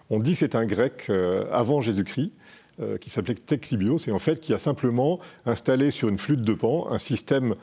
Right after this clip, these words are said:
euh, hydraulique qui permettait justement de ne plus avoir à souffler dans la flûte,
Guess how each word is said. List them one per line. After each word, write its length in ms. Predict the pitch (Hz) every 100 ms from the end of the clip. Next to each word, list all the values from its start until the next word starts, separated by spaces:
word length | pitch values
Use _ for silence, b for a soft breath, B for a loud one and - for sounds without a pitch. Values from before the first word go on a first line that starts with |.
| B B
euh, 800 | 101 95 92 95 - - - - -
hydraulique 580 | 117 107 110 147 - -
qui 140 | -
permettait 420 | 101 120 110 139
justement 380 | 139 95 - 127
de 80 | 101
ne 40 |
plus 160 | 95 127
avoir 180 | 104 92
à 60 |
souffler 420 | 80 - 123 - 131
dans 120 | 95
la 80 | 90
flûte, 320 | - 160